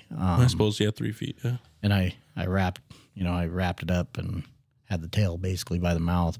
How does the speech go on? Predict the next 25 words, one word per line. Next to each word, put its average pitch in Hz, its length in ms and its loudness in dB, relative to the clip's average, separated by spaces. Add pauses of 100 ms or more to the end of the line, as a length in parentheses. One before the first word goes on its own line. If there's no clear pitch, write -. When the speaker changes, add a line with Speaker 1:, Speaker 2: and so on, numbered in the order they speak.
Speaker 1:
but - 280 -2 (440)
Speaker 2:
Hmm. 139 120 6 (200)
Speaker 1:
it, - 400 0
it 131 140 2
was 92 160 2
good. 104 340 4 (140)
It 92 180 -8
turned 104 220 0
out 95 240 0
great. 92 320 2 (100)
Um, 85 460 -2 (1700)
I, 92 240 2
uh, 92 300 0 (680)
it, 98 180 0
it 98 180 4
only 117 220 6
took 113 180 4
about 87 400 2 (720)
three, 95 580 2 (680)
two - 100 -2
and 117 100 6
a - 20 6
half, 101 180 4
three 95 180 4
hours 92 420 4